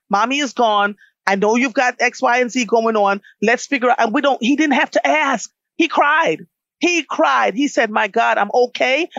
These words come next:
But the fact that I have children that says, "All right, we know, I'll give you this extra amount, that extra," so you can survive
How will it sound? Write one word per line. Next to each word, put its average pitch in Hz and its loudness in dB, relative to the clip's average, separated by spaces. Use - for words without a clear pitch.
But 247 0
the 240 0
fact 277 0
that 269 0
I 240 2
have 226 0
children 285 -2
that 233 0
says, 214 0
"All 277 2
right, 254 0
we 240 -2
know, 247 0
I'll 208 0
give 254 -2
you 294 -2
this 262 -4
extra - -2
amount, 262 -2
that 240 2
extra," 277 -2
so - -2
you 262 -2
can 247 0
survive 240 0